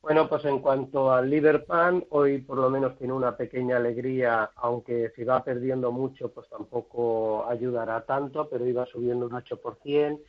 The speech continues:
la bajada que ha tenido después de romper toda esa lateralización que mantenía en los dos veintiséis, pues la ha profundizado hasta los cero doce,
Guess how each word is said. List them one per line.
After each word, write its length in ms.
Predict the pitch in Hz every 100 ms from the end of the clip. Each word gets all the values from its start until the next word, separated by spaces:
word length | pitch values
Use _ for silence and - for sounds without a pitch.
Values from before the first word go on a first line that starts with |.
| _ _
la 140 | 127
bajada 480 | 120 113 131 127 127
que 80 | 127
ha 140 | 123 127
tenido 420 | 123 131 127 127
después 420 | 117 - 131 127
de 120 | 127
romper 560 | 117 120 117 123 123 110 - - -
toda 280 | 143 131
esa 200 | 123 131
lateralización 1160 | 120 117 110 123 113 120 117 117 - 127 135 127
que 100 | 131
mantenía 760 | 123 123 120 117 123 127 113 - _ _
en 180 | 139 131
los 220 | 127 110
dos 280 | 139 131 123
veintiséis, 880 | 131 131 127 113 - 127 127 117 - - - -
pues 160 | 123 117
la 140 | 127
ha 80 | 127
profundizado 800 | 123 - 123 113 113 143 151 156
hasta 200 | - 117
los 180 | 110 -
cero 260 | 117 113
doce, 480 | 113 143 147 160 170